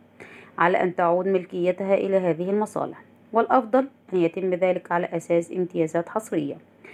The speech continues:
ولكن قادة الاتحاد والترقي رغبوا مثلما رغب غيرهم من القادة العثمانيين في إدخال التقنيات الأوروبية إلى بلادهم، مصممين في الوقت عينه على تفادي الملكية الأوروبية أو الإشراف الأوروبي.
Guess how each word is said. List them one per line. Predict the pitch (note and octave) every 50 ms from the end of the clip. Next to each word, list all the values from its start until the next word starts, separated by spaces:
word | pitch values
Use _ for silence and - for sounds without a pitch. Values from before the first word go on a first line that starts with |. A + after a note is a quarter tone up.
| - - - - - _ -
ولكن | A3+ A3+ A#3 A#3 A#3+ A#3+ - A#3+ A3 A3
قادة | - A3+ A3 G#3+ G#3+ G#3+ - G#3+
الاتحاد | - G#3 G3+ - - F#3+ - G3+ G3 G3 G3 G3+
والترقي | G3 G3 - - F3 E3+ F#3 F#3 - - G3+ F3+
رغبوا | F3 F#3 F3+ F#3+ F#3+ F#3 G3+ A3 A#3 A3+ - _ _ _ _ _ _ - _ - -
مثلما | G#3 G3+ - A3+ A#3 A#3 A3+ A3+
رغب | A#3 G#3+ A3+ A3
غيرهم | A3 A3+ A3+ A#3+ B3+ C4+ A3+ F3+ D#3+
من | E3 E3 D#3+
القادة | D#3 D#3+ E3 - - F3 E3 F3
العثمانيين | E3+ E3+ E3+ F3 F3 - F#3 F3 F3 F3 F3+ F#3 F#3+ F#3+ F#3+ F#3
في | F#3+ - - -
إدخال | - - - G3 F#3+ G3
التقنيات | G3 F#3+ - G3 - - G3 F#3+ F#3+ F#3+ F#3+ G3
الأوروبية | G3+ - - G3 G3 F3+ E3+ G3 F#3+ F#3+ F#3+ G3
إلى | G3 G3+ G3+
بلادهم، | G3 A3 A3+ A3 G3+ D3+ C#3+ C3 - - - - _ _ - - - - - - - - -
مصممين | G3 G#3+ - A#3 A3+ A3+ A3 G#3+ A3 A3 A3 G#3+
في | - A3
الوقت | G3+ G3+ G#3+ G#3 - -
عينه | A#3 G#3+ F#3+ D#3 C#3+ C#3 C#3 D#3 -
على | F3 E3 E3 D#3+ D#3+
تفادي | - - - - F3 F3+ F3 F#3
الملكية | F3+ F3 F3+ F3 E3 - - F3+ E3+ F3
الأوروبية | F3 E3 - F3+ F3 E3+ E3 D#3 E3+ E3+ F3 F3+ F#3+ G3
أو | - F#3 F3 F3
الإشراف | D#3+ - E3 - - D#3+ E3 F3 E3+ -
الأوروبي. | - - A3 A3+ F#3 - - - E3+